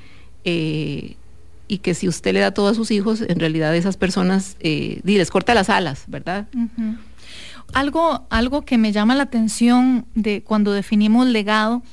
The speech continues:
Speaker 2: es que nos obliga a pensar en los demás, que nos obliga a salirnos de nosotros mismos porque estamos pensando en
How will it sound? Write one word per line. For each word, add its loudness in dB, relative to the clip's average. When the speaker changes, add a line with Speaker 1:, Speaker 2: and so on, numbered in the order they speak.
Speaker 2:
es -4
que 2
nos 2
obliga 2
a -2
pensar 2
en 2
los -2
demás, -6
que -4
nos -2
obliga 2
a 2
salirnos 2
de 4
nosotros 2
mismos 4
porque -8
estamos -2
pensando 2
en 2